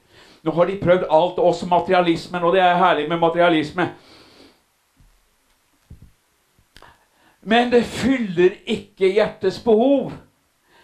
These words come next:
Det fyller ikke det tomrommet som Gud har lagt her nede i hjertet ditt.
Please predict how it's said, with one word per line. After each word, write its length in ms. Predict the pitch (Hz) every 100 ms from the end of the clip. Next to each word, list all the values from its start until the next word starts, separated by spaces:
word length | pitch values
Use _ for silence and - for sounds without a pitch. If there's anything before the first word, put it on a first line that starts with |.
| - - -
Det 140 | 208 220
fyller 560 | - 262 226 196 220 240
ikke 240 | 220 190
det 140 | 214 208
tomrommet 600 | 254 220 156 170 190 214 202
som 160 | 220
Gud 380 | - 185 214 196 - - - _
har 200 | - 214
lagt 260 | 208 214 -
her 200 | 180 202 220
nede 240 | 196 214
i 160 | 202 214
hjertet 320 | 196 233 226
ditt. 300 | 240 -